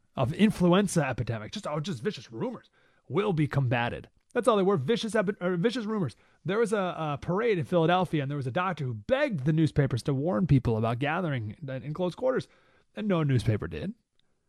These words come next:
Hundred seventeen people got the disease. By the end of the month, seven hundred fifty-nine people in Philadelphia died.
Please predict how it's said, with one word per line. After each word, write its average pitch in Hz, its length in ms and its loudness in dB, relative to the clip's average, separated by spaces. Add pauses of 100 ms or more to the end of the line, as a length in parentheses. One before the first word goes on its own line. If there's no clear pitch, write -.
(440)
Hundred 165 280 2
seventeen 139 440 2
people 127 240 2
got 117 240 2
the 120 60 0
disease. 117 440 -4 (880)
By 147 160 2
the 151 120 4
end 151 100 4
of 139 60 2
the 135 40 2
month, 147 240 0
seven 147 300 0
hundred 139 240 -2
fifty-nine 135 380 -4
people 139 240 -4
in 131 40 -6
Philadelphia 143 540 -2
died. 147 360 -2